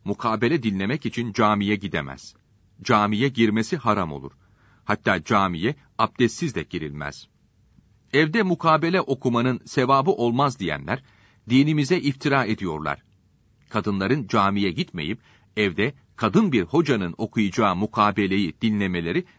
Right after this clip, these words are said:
çok sevap olur. Sual: Bir yazar,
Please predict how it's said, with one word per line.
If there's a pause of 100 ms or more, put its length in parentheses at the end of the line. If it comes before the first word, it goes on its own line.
çok
sevap
olur. (880)
Sual: (600)
Bir
yazar,